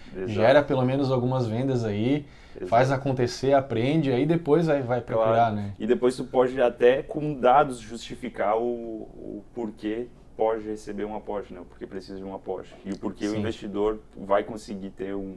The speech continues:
Speaker 1: um bom retorno sobre esse investimento.
Speaker 2: De fato.
Speaker 1: Legal. E, André, vocês recentemente receberam o, o,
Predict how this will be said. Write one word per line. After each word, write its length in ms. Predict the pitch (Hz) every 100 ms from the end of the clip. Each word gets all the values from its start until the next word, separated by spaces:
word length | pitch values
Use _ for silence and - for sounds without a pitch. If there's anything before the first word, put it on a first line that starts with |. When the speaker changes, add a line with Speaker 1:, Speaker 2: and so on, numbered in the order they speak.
| 98
Speaker 1:
um 100 | 98
bom 160 | 98 104
retorno 460 | 104 98 101 98
sobre 220 | 92 98 92
esse 200 | - 101
investimento. 580 | 92 92 98 92 90 - -
Speaker 2:
De 200 | 104 107
fato. 380 | - - 98 - - - - -
Speaker 1:
Legal. 460 | 107 110 117 110 - -
E, 80 | 113
André, 340 | 123 127 139 110 - - - - -
vocês 520 | - - 123 123 - - -
recentemente 720 | 101 120 117 - 107 120 -
receberam 600 | 120 - 107 101 104 113
o, 840 | 110 107 101 98 95 90 92 92 95 -
o, 140 | 95